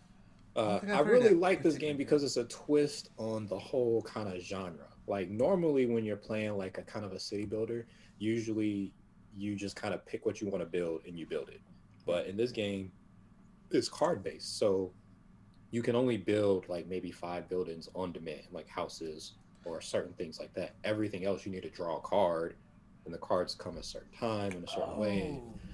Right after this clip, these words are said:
Speaker 2: So it, it just adds a different layer of complexity to it, and I thought that was a different spin. Uh, it's a, still in development, but was a cheap game.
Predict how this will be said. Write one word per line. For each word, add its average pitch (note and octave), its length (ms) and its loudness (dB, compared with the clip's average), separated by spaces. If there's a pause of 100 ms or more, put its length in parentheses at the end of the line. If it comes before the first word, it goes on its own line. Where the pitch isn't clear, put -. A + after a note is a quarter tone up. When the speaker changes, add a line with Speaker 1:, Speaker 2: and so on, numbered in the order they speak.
(140)
Speaker 2:
So - 160 2
it, - 240 4
it C3 60 -6
just D#3 180 4
adds A#2+ 240 2
a A2 40 -2
different G2+ 360 0
layer F#2+ 140 2
of F2 60 -4
complexity F2 540 -4
to F2 200 -4
it, D#2+ 80 -4
and D#2+ 60 -6
I A2 60 -4
thought - 160 -2
that F#2+ 80 0
was F#2 120 0
a F2+ 60 -2
different E2+ 380 -4
spin. F2+ 480 -6 (480)
Uh, E2+ 320 -4
it's A#2 200 0
a, G#2+ 60 2
still A2 320 4
in G#2 80 0
development, F#2 580 -2
but F2+ 100 0
was F2 140 -4
a F2+ 40 -8
cheap - 300 -8
game. E2+ 380 -6